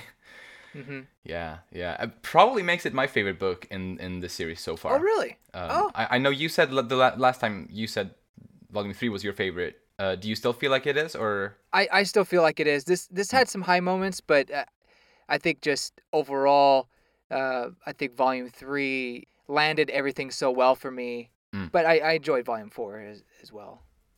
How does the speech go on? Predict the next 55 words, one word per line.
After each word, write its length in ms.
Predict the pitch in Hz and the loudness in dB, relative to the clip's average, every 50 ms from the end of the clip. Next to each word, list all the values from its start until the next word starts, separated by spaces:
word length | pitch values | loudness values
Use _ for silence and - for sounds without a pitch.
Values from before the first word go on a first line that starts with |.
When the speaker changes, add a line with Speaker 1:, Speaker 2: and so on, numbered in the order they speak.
| - _ - | -20 _ -12
Speaker 1:
I'm 100 | 98 92 | -10 -8
happy 240 | 87 87 87 - 87 | -8 -8 -8 -10 -10
to 60 | 85 | -12
hear 120 | 85 76 | -10 -10
it. 140 | 78 76 - _ _ _ _ - - - - - - | -12 -12 -14 _ _ _ _ -20 -20 -20 -20 -10 -2
Well 140 | - 127 143 | 0 2 2
then, 140 | 139 123 113 | 2 2 0
and 200 | 113 139 143 - - | 0 -2 -2 -2 -2
I 100 | 147 147 | -2 -2
think 400 | - - 190 226 370 - - _ _ _ _ _ - | 0 0 -2 -2 -4 -10 -14 _ _ _ _ _ -12
to 280 | - - 175 151 143 - - _ _ _ _ _ _ _ _ _ - | -6 -2 0 0 0 -2 -4 _ _ _ _ _ _ _ _ _ -20
start 320 | - - - 147 156 - | -6 0 2 2 2 4
talking 200 | - 151 151 156 | 2 0 2 2
about 180 | 156 151 147 - | 0 0 0 0
the 40 | 135 | -2
characters 460 | - - 135 131 - - 127 117 117 | -4 -2 -2 0 0 0 -2 -2 -2
in 80 | 117 107 | -6 -6
this 160 | 107 104 - | -6 -6 -4
one, 240 | 107 107 107 107 - - | -4 -4 -4 -4 -6 -2
I 60 | - | -2
want 160 | 120 147 185 190 | -2 -2 -2 -6
to 60 | 196 | -4
start 340 | - - - 170 - - - | 2 4 4 4 4 2 0
talking 240 | - 156 147 143 151 | 2 2 2 2 0
about 220 | 135 131 131 120 - - | 0 2 2 2 2 2
Anya 320 | 90 95 101 107 101 85 | -2 -2 0 0 -2 -6
Forger. 560 | - - 90 80 71 - - - - - - _ _ _ _ _ - | -6 -6 -8 -8 -8 -8 -12 -14 -16 -16 -18 _ _ _ _ _ -14
Speaker 2:
Okay. 240 | - 190 175 170 180 180 _ _ _ - _ _ | -8 -4 -2 -2 -4 -4 _ _ _ -20 _ _
Speaker 1:
I 80 | - 135 | -2 0
guess 160 | 151 151 151 | 0 0 0
first 220 | 139 165 180 185 175 | 2 0 0 0 2
of 80 | 160 | 2
all, 200 | 147 139 131 - | 4 4 4 2
she, 440 | - - - 139 135 135 - - _ _ _ _ _ _ _ _ _ _ _ - | -2 -6 -6 -6 -4 -6 -8 -10 _ _ _ _ _ _ _ _ _ _ _ -8
we, 120 | 135 135 131 | -6 -4 -4
we, 180 | 120 135 135 | -2 -2 -2
you 540 | 127 120 120 120 113 123 127 117 113 120 113 | -4 -4 -6 -8 -6 -4 -4 -2 -2 -2 -2
know, 80 | 107 104 | -4 -4
you 180 | 104 104 95 104 | -6 -6 -6 -6
know, 120 | 101 92 80 | -6 -6 -6
we, 100 | 90 101 101 | -8 -8 -8
we 100 | 95 104 | -6 -4
learned 280 | 107 107 104 104 98 - | -2 -2 -2 -2 -4 -6
from 100 | - 104 | -8 -8
the 100 | 98 95 | -8 -6
previous 300 | - - 104 92 92 90 | -6 -6 -6 -6 -8 -12
book 200 | - - 90 - | -10 -12 -10 -8
that 120 | - 90 | -8 -8
she 120 | - - 98 | -8 -8 -8
wanted 360 | 92 95 95 95 - 98 80 | -6 -6 -6 -6 -6 -8 -8
a, 160 | 85 80 82 - 87 | -8 -8 -10 -12 -12
a 40 | 90 | -12
small 460 | - - - 104 101 101 101 98 98 | -12 -8 -6 -4 -2 0 0 -2 -2
dog, 480 | 95 101 92 92 92 92 90 90 82 - - | -2 -2 0 0 2 0 0 -2 -4 -8 -10
and 340 | 87 87 85 85 82 78 | -8 -8 -8 -8 -10 -12